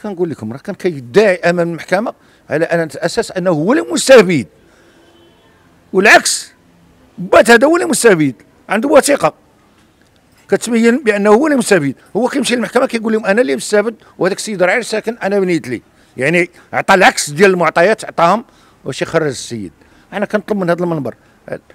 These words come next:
انه يتفتح د-، يتعاد بعد النظر، تعاد النظر، لانه هاد السيد راه ما كان عارف والو. حقيقه لا يعذر مواطن بجهل القانون، ولكن هاد السيد تا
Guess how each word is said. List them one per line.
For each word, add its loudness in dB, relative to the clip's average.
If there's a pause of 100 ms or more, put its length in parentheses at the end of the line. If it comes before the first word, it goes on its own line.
(320)
انه -2
يتفتح -12
د-، -8 (240)
يتعاد 4
بعد 0
النظر، 2 (380)
تعاد -2
النظر، 6 (400)
لانه -2
هاد 2
السيد -2
راه 4
ما 2
كان -2
عارف 0
والو. 0 (500)
حقيقه -2
لا 2
يعذر 0
مواطن -4
بجهل -4
القانون، -2 (240)
ولكن -2
هاد 4
السيد -2 (460)
تا 4